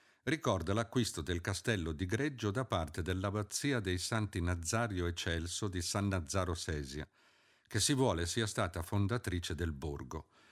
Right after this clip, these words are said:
e da cui dipendeva anche l'originaria parrocchiale di Santo Stefano. Greggio fu feudo della chiesa di Vercelli nei secoli decimo e undicesimo,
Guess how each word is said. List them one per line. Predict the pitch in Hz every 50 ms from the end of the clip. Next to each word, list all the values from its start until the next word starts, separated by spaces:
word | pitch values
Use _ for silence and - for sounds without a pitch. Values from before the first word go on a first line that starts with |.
| - -
e | 107 113
da | - 127
cui | - 127 107
dipendeva | 85 95 92 - 131 139 127 101 98 98 92 87
anche | 85 95 - - 85
l'originaria | 82 92 95 101 92 95 107 104 104 101 90 78 78 78
parrocchiale | - - 90 82 95 110 107 - - 82 76 73 73 80
di | 82 98
Santo | 95 - - 71 67 65 - 78
Stefano. | - - - 69 64 69 73 - - 67 71 - - _ _ _ _ _ _ _ _ _ _ _
Greggio | - 95 127 131 156 165 156 - 185 185 - - - - - -
fu | - - 156 135
feudo | - - 131 135 139 117 117 107
della | 98 104 98 101 98
chiesa | - - 110 95 101
di | 90 - 85
Vercelli | 78 - 87 80 - - - 95 85 90 98 104 123
nei | - 104 107 107
secoli | 104 - - 90 82 - 90 80 82 80 78
decimo | 80 104 107 107 - - - 117 113 113 - -
e | -
undicesimo, | 92 90 90 82 85 80 - - 78 71 64 - - 73 67 71 69